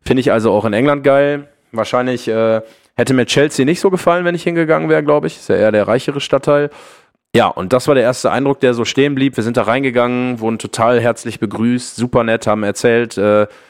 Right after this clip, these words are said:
wo wir herkommen, dass wir B-V-B-Fans sind. Äh, es kam total gut an. Tottenham hat direkt gesagt, geil, ihr habt so geile Fans, ihr wart ja ein paar Mal hier.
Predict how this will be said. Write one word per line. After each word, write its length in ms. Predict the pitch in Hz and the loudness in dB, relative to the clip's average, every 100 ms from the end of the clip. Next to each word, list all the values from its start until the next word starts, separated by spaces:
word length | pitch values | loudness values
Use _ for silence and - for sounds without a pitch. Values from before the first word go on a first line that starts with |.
| _ - | _ -4
wo 120 | 107 | 0
wir 80 | 120 | 2
herkommen, 400 | 131 - 123 117 | 2 0 0 0
dass 140 | - | -2
wir 100 | 107 | 0
B-V-B-Fans 720 | 110 113 113 123 - 123 120 | 0 0 0 0 0 -2 -2
sind. 400 | 113 113 117 110 | -2 -2 -2 -2
Äh, 160 | 104 104 | 0 0
es 120 | 98 | 0
kam 180 | - 107 | -2 -4
total 320 | 110 120 131 | -2 0 0
gut 140 | 127 101 | 0 -6
an. 220 | 120 147 147 _ | -8 -10 -20 _
Tottenham 320 | 113 113 117 | -4 0 0
hat 120 | 113 | 0
direkt 160 | 113 110 | -2 -2
gesagt, 260 | 110 107 110 | 0 0 2
geil, 300 | 110 127 110 | 0 0 0
ihr 100 | 101 | 0
habt 140 | - | -2
so 100 | 120 | -2
geile 220 | 113 107 | 0 0
Fans, 340 | 110 107 110 - | 0 -2 -2 -4
ihr 120 | 101 | 0
wart 160 | 104 107 | 0 0
ja 80 | |
ein 80 | 104 | -4
paar 120 | 104 | -2
Mal 140 | 104 104 | -2 0
hier. 320 | 113 113 | 2 0